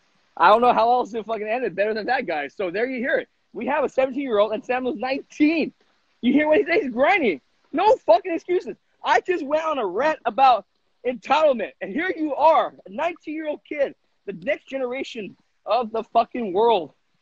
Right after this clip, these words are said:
and you, you just redeemed my faith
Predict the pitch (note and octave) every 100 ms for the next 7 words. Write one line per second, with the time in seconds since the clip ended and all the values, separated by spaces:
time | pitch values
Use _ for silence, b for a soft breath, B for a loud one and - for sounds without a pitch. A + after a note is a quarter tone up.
0 | _ - G3+ F#3 A3 C4 A#3+ G#3+ B3+ G#3+
1 | G3+ G#3 D#3 A#3+ B3+ A#3 F3 - _ _
2 | F3 A3+ - G#3+ B3